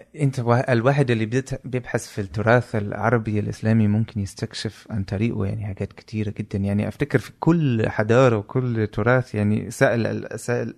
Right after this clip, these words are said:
ال-، الأسئلة المعنوية الكبيرة، يعني، أنا جا-، إحنا جايين من فين؟ إحنا سببنا في وجود إيه؟ وإحنا هن-، هنروح فين بعدين؟ يعني، ده، يعني، طبعا، يعني، ده كلام كبير قوي.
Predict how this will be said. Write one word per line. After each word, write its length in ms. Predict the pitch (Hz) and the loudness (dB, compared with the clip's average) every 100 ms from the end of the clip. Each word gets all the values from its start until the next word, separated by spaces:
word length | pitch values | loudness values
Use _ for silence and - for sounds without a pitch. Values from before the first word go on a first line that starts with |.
| - | -10
ال-، 480 | 117 101 - - - | -8 -8 -12 -12 -8
الأسئلة 760 | 110 110 - 120 113 107 104 104 _ _ _ _ _ | -6 -6 -4 0 0 0 -6 -10 _ _ _ _ _
المعنوية 420 | 104 101 104 110 | -2 0 2 0
الكبيرة، 440 | 98 107 107 104 98 | 0 -4 -2 -2 -2
يعني، 380 | 98 107 107 | -6 -10 -8
أنا 120 | 101 98 | -8 -8
جا-، 560 | 104 - 107 104 - | -8 -8 -8 -8 -8
إحنا 180 | 104 104 | -4 -4
جايين 320 | 107 110 117 | -2 0 0
من 80 | 104 | 0
فين؟ 380 | - 117 113 113 | -4 -4 -2 -2
إحنا 520 | 107 107 104 104 95 | -4 -6 -6 -8 -10
سببنا 500 | - 110 110 113 110 | -10 -6 -4 -2 -4
في 160 | - 110 | -4 -6
وجود 340 | 107 120 120 | -6 -4 -4
إيه؟ 260 | 120 120 117 | -2 -2 0
وإحنا 360 | 110 98 98 | -2 -2 -4
هن-، 140 | 98 - | -6 -6
هنروح 360 | 107 101 104 98 | -6 -6 -6 -10
فين 240 | - 104 - _ _ _ _ _ _ _ - | -12 -14 -14 _ _ _ _ _ _ _ -10
بعدين؟ 360 | - 98 90 104 | -8 -6 -8 -6
يعني، 280 | 95 107 123 | -2 0 2
ده، 120 | 156 | 2
يعني، 300 | 143 127 110 | 4 2 0
طبعا، 260 | 107 101 107 | -2 -6 -6
يعني، 220 | 107 107 | -8 -10
ده 80 | - | -12
كلام 360 | - 98 107 104 | -8 0 4 4
كبير 280 | 98 101 104 | 2 -2 -2
قوي. 200 | 95 | -4